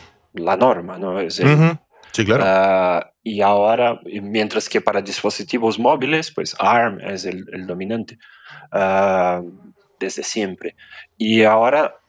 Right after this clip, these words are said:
Speaker 1: ah, empiezan a surgir, pues, otros dispositivos que están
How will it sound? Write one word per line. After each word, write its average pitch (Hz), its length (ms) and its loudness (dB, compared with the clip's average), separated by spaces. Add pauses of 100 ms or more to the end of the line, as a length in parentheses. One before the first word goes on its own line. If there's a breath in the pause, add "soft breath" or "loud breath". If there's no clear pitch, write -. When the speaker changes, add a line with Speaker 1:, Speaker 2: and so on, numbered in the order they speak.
(140)
Speaker 1:
ah, 110 360 -2
empiezan 135 760 -2
a 135 60 0
surgir, 143 960 -4
pues, - 360 0 (880 loud breath)
otros 147 440 -2
dispositivos - 760 -4
que - 60 -4
están 170 680 -2